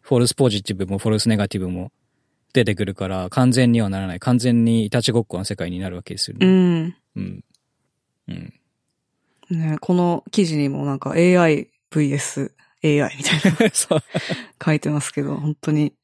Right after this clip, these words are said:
Speaker 2: そんな感じ。
Speaker 1: いや、かなりこう、機械がコンテンツを作って、機械がフィルターして、それを人間が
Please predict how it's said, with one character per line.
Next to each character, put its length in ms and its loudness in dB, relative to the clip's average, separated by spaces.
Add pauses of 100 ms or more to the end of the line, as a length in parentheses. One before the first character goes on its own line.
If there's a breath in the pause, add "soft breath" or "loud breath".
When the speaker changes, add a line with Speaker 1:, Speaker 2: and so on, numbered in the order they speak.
(360)
Speaker 2:
そ 180 -6
ん 40 2
な 80 0
感 240 -4
じ。 220 -8 (160)
Speaker 1:
い 80 -10
や、 180 2
か 300 -2
な 120 6
り 160 2
こ 580 0
う、 560 -20
機 140 -12
械 240 4
が 140 4
コ 160 4
ン 100 2
テ 160 2
ン 60 0
ツ 120 -2
を 80 -2
作 180 -6
っ 20 -2
て、 180 -6
機 120 -14
械 220 2
が 120 -2
フ 80 -2
ィ 40 2
ル 80 -2
タ 120 -4
ー 20 -4
し 120 -2
て、 300 -4
そ 140 -2
れ 80 4
を 80 4
人 260 4
間 200 0
が 300 -4